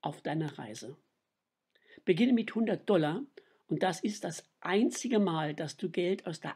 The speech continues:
eigenen Tasche nehmen wirst. Teile Gift of Legacy mit zwei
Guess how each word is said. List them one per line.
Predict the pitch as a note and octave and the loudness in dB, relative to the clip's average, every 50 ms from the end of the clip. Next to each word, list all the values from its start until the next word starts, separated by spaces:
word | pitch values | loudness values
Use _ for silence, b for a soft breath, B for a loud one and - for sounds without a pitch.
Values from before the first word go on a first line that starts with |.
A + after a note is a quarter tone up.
| - - | -8 -6
eigenen | F3 F3+ F3+ E3+ - F#3+ F3 | -4 -4 -4 0 0 -2 -2
Tasche | - - D#3 C#3+ - F3 | -2 -8 -10 -8 -6 -4
nehmen | D#3 C#3 B2+ C3 B2 B2 B2 | -4 -4 -4 -6 -8 -8 -10
wirst. | - - - - _ - _ _ _ _ _ _ _ _ _ b b b b b b - | -12 -14 -16 -18 _ -20 _ _ _ _ _ _ _ _ _ b b b b b b -10
Teile | - - D#3+ E3 F#3+ G3+ G#3+ G#3 | -2 0 4 4 6 4 4 2
Gift | G#3 F#3 - - | 0 -4 -4 -4
of | D#3+ B2+ - | -10 -8 -6
Legacy | - D#3+ D#3+ F3 E3+ - - G3 F#3+ A#3 - - | -6 -4 -4 -4 -6 -4 -4 -4 -4 -4 -6 -6
mit | - D3+ C#3+ C#3 - | -4 -4 -4 -4 -6
zwei | - - F3 C3 B2 C3 D3+ F3+ A3 D4 | -8 -6 -4 -4 -4 -4 -4 -4 -6 -6